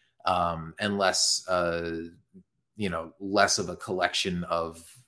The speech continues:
cool individual stories and episodes. Um,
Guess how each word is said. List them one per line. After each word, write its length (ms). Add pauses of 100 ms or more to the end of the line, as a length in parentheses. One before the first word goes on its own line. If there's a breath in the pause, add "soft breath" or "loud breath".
(200)
cool 260
individual 560
stories 440
and 100
episodes. 720 (640 loud breath)
Um, 580